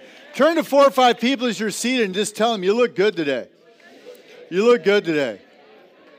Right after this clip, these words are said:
They worked very hard, making sure, well, most everybody worked hard.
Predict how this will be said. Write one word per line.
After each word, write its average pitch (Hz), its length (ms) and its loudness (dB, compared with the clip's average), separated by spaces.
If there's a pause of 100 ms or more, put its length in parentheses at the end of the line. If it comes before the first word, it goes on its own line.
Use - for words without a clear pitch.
(280)
They 180 160 0
worked 214 300 2
very 226 400 2
hard, 226 680 2 (680)
making 233 440 -4
sure, 208 640 -2 (800)
well, 180 100 -6
most 208 320 0
everybody 196 460 0
worked 160 260 -6
hard. 135 320 -6